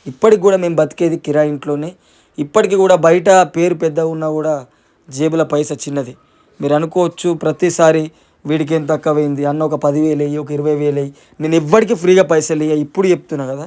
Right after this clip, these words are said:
నేను ఎవ్వరికి పైసలు ఫ్రీగా ఇయ్య. నాకు మెసేజ్లు పెట్టినా కూడా నేను రిప్లైలు ఇయ్యాల్సి ఉంటుంది వాళ్ళకి.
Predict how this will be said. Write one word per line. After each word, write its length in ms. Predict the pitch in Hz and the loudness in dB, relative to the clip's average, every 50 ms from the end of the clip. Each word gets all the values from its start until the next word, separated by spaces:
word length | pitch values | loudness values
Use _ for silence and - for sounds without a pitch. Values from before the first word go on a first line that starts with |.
| 214 226 | -12 -10
నేను 140 | 156 151 151 143 | -6 -4 -4 -2
ఎవ్వరికి 300 | 135 143 175 175 175 185 - | 2 2 2 2 0 -2 -2
పైసలు 320 | 160 156 156 151 160 160 147 - | -2 -2 -2 -2 -6 -8 -10 -6
ఫ్రీగా 240 | 156 160 160 165 156 156 | -6 -2 0 0 0 0
ఇయ్య. 160 | 147 156 170 180 _ _ _ _ _ _ _ - | -2 -4 -6 -8 _ _ _ _ _ _ _ -6
నాకు 120 | 147 147 143 143 | -6 -4 -4 -4
మెసేజ్లు 320 | 147 151 - 196 196 190 185 180 | -4 -2 0 2 2 4 4 2
పెట్టినా 220 | 175 160 170 170 165 | 0 0 -2 -2 -2
కూడా 100 | 170 165 165 | -2 -2 -2
నేను 120 | 160 143 143 | -4 -4 -4
రిప్లైలు 340 | 147 135 - 175 170 160 156 | -4 0 0 2 2 2 0
ఇయ్యాల్సి 260 | 143 139 135 127 - - | 0 -2 -4 -6 -8 -10
ఉంటుంది 180 | 143 131 131 127 | -12 -10 -10 -10
వాళ్ళకి. 300 | 127 127 120 117 - | -10 -10 -12 -16 -18